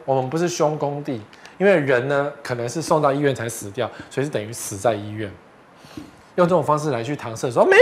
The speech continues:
有，没有，我们没有死过人，是在医院里面死的。”哦，什么其他的病变，他可能什么原本他自己就有心脏病，所以他是心脏病死在医院的，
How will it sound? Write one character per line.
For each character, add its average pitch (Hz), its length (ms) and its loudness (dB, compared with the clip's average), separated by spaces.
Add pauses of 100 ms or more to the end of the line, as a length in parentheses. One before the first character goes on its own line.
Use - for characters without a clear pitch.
有， 285 80 12
没 302 140 10
有， 466 100 10
我 220 120 12
们 226 100 12
没 302 60 8
有 480 100 10
死 - 180 4
过 302 220 12
人， 196 240 12 (220)
是 320 120 0
在 330 140 12
医 330 160 8
院 381 180 10
里 180 80 4
面 269 140 10
死 147 200 -2
的。” 131 200 2 (1120)
哦， 214 240 10
什 175 80 2
么 208 100 4
其 196 200 0
他 240 200 10
的 208 360 8
病 202 260 4
变， 202 180 6 (220)
他 262 80 8
可 170 120 4
能 156 140 6
什 151 100 -2
么 131 200 4 (240)
原 180 120 8
本 190 100 10
他 180 80 10
自 208 100 2
己 165 80 2
就 190 120 6
有 143 80 8
心 165 200 -2
脏 151 200 4
病， 156 100 -2
所 143 120 0
以 143 40 4
他 147 60 4
是 156 60 0
心 156 220 -4
脏 151 160 2
病 147 120 -2
死 120 180 -6
在 127 120 4
医 120 120 0
院 123 180 0
的， 98 80 -12